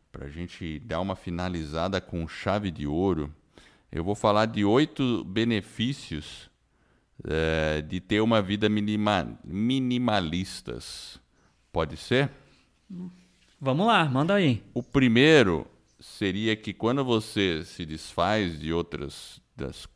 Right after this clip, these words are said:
Speaker 1: coisas, né, você cria espaço pro que realmente é importante na sua vida. Claro, você tira o lixo e fica o que é importante. A segunda,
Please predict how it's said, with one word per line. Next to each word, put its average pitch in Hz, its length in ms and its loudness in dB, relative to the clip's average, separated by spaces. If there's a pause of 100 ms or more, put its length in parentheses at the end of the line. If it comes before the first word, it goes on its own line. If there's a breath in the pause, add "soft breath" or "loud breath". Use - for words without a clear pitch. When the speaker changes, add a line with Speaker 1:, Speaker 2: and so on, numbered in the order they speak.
Speaker 1:
coisas, 82 500 2
né, 90 220 0
você 95 320 -4
cria 117 600 2
espaço 107 680 0
pro 113 240 -6
que 117 240 -4
realmente 120 600 0
é - 40 2
importante 98 640 -2
na 92 120 -2
sua 101 280 -2
vida. 73 400 -8 (200)
Claro, 82 340 2
você 80 600 -2 (160)
tira 95 340 0
o 107 40 2
lixo 104 600 -2 (420 soft breath)
e 98 280 -4
fica 104 580 -2
o 101 100 -8
que - 220 -6
é 98 60 2
importante. 101 1000 -4 (1040 soft breath)
A 98 140 0
segunda, 110 880 2